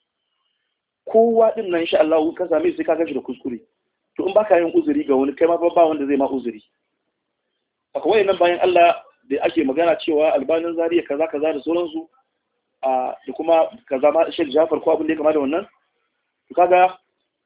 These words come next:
tabbas sun aikata wasu abubuwa wanda za a ce kuskure ne, misali kamar inkarul alani alal wulad da suke magana din nan, da kuma tahayiji, da kuma kira zuwa ga jihadi ba kan ka'ida ba misali.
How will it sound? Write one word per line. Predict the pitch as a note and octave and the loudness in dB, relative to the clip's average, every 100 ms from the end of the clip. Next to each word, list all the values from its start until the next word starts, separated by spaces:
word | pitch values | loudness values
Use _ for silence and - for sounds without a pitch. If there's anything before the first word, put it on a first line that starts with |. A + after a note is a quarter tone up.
| _ | _
tabbas | G#3 A3 F#3+ F#3 - _ _ _ _ _ _ _ - | -4 2 2 0 -10 _ _ _ _ _ _ _ -4
sun | G3+ | -2
aikata | A3+ A#3 F3+ | 0 -2 -4
wasu | D#3+ E3 | -6 -4
abubuwa | D#3+ F3 F3 D3 | -2 0 0 0
wanda | C3+ D3+ | 0 0
za | |
a | E3 | 0
ce | E3 | 0
kuskure | - E3+ F#3+ D#3+ | -4 -2 0 0
ne, | D#3+ | -2
misali | D3 D#3 D3+ | -2 -2 -2
kamar | C#3 D#3+ | -2 -6
inkarul | D#3 C3+ E3+ F3 D3+ | -6 0 0 0 0
alani | E3+ D#3+ D#3 | -2 -2 -4
alal | E3 D#3 | -2 0
wulad | C3+ C#3+ D3+ | 2 2 2
da | C3+ | 0
suke | - D3+ | -8 -6
magana | C3 D#3 D3+ | -2 -2 -2
din | D3 | -4
nan, | D3 | -4
da | C#3+ | -6
kuma | D#3+ E3 D#3+ - _ - | -2 0 0 -8 _ -6
tahayiji, | D#3 D3+ F#3 G3+ F3 F#3 _ _ _ _ _ _ _ _ _ | -2 0 0 -4 -8 -14 _ _ _ _ _ _ _ _ _
da | C#3 | -6
kuma | D#3+ | -4
kira | E3 - G3 E3 | -2 2 4 4
zuwa | E3+ E3+ | 4 2
ga | C#3+ | 2
jihadi | C3 C#3 E3 F3 E3+ | -2 2 2 2 0
ba | D#3 C#3+ | 2 2
kan | E3+ D#3+ | 2 0
ka'ida | E3+ E3+ E3 | 2 4 4
ba | E3+ | 4
misali. | E3+ E3+ G3 G3 | 2 0 0 -4